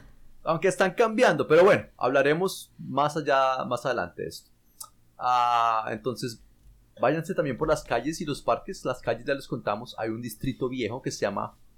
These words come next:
se llaman hutongs, son como callejones, pero se les dicen hutongs. Y entonces usted va y se alquila al chinito que va como en una carretilla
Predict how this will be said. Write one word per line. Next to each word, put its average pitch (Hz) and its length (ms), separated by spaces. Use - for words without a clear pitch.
se - 100
llaman 123 300
hutongs, 170 580
son 120 180
como 139 300
callejones, 117 680
pero 110 140
se 113 100
les 113 120
dicen 117 280
hutongs. 104 480
Y 117 80
entonces 110 300
usted 139 300
va 123 120
y - 20
se 156 100
alquila 147 380
al 147 100
chinito 127 460
que 156 80
va 110 160
como 131 200
en 127 40
una 107 140
carretilla 131 800